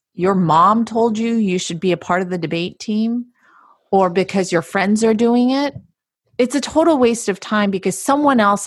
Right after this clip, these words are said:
out there is like me. Someone else out there is gonna be willing to debate herself for eight hours, ten hours a day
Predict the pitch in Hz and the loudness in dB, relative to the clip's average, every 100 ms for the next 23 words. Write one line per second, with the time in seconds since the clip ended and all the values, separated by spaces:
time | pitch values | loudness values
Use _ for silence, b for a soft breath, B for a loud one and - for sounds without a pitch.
0 | - 170 - - 160 156 - 170 - 170 | -2 -2 -2 -2 -2 -2 -2 -6 -2 -4
1 | 160 - 151 151 165 190 - - 247 262 | -4 -6 -6 -6 -10 -14 -16 -2 0 2
2 | 254 - 180 185 - 156 - 160 151 151 | 2 2 0 0 0 -4 -2 -2 0 0
3 | 160 B B B 190 175 196 190 185 170 | -4 B B B -4 0 0 0 0 2
4 | 180 185 180 175 196 151 - 151 180 180 | 2 2 0 -2 -4 -4 -2 -2 0 0
5 | 185 - 165 - 143 - - - - _ | 0 -2 -6 -4 -4 -4 -6 -12 -20 _
6 | _ _ _ _ _ _ _ 196 185 165 | _ _ _ _ _ _ _ 0 2 4
7 | 160 151 175 _ _ _ 214 220 214 196 | 2 0 -4 _ _ _ 0 2 4 4
8 | 185 170 156 - - 190 180 175 165 151 | 2 0 -2 -8 -4 -2 0 0 -2 -6
9 | 147 156 151 131 123 202 | -4 -4 -4 -6 -10 -14